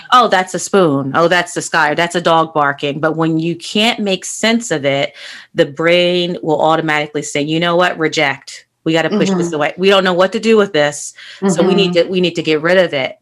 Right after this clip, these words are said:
Speaker 1: But it
Speaker 2: Right.
Speaker 1: lingers in your nervous system. So the next time you encounter someone that maybe they have the smell of cologne as someone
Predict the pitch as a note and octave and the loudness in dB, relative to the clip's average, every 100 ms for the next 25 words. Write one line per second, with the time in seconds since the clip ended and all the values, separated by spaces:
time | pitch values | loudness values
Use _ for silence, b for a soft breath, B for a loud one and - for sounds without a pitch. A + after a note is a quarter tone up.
0 | - F3 E3+ E3 D#3+ F3 D#3 D#3+ D#3 D#3 | -2 0 0 0 0 0 0 -4 -4 -2
1 | D3+ D#3 F#3+ F#3+ F#3+ C#3 - C#3 E3 D3+ | -2 2 2 0 -4 -8 -6 -2 -2 -2
2 | B B B E3 E3+ F3+ - G3 F3+ F3 | B B B 0 0 -2 -2 0 0 -2
3 | E3 D#3 C#3+ F#3 A3 G#3+ - D3 C#3+ C#3 | -2 -2 0 0 2 0 -2 -4 -2 -2
4 | C#3+ C#3 C#3 - B B - D3+ D#3+ F#3 | -2 -2 -2 -6 B B -6 -2 0 0
5 | F3 E3+ F3 E3 D#3 C#3+ - E3 D#3 D#3+ | -2 0 0 0 -2 -6 -4 -2 0 0
6 | - D3 D3 - E3+ D#3 D#3 D3+ D3 C#3 | 0 -2 -4 -6 -2 0 0 0 -2 -4
7 | C#3+ - D#3 D3 D3 C#3+ | -4 -6 -6 -4 -4 -4